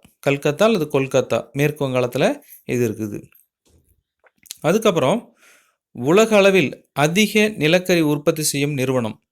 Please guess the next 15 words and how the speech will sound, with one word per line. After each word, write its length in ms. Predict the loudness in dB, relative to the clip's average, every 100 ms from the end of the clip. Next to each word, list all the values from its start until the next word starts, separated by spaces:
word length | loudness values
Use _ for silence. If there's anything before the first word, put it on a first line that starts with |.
| _ _ -4
இந்திய 360 | -2 0 0
நிலக்கரி 440 | 2 0 2 0 2
நிறுவனம். 400 | 0 0 -4 -10 _ _ _ _
உலக 380 | -4 -2 -2 0
அளவுல 240 | 0 0 0 -4 -10 _ _ _
அதிகமா 600 | -4 -2 -2 0 -2 -2
நிலக்கரியை 460 | -2 -2 0 0 0
உற்பத்தி 340 | 0 -2 -6
செய்யக்கூடிய 480 | -2 -2 -2 -2 -2
நிறுவனம் 520 | 0 -2 -2 -4 -6 _ _ _
இந்திய 640 | -6 -4 0 2 0 -2 -4
நிலக்கரி 480 | 0 0 0 -2 -2
நிறுவனம். 420 | -2 -4 -6 -10 _ _ _ _ _ _ _ _ _ _ _ _ _ _ _ _ _ _ -20 -20 _
அடுத்த 300 | -2 0 0
கொஸ்டின், 460 | 0 -2 -6 -8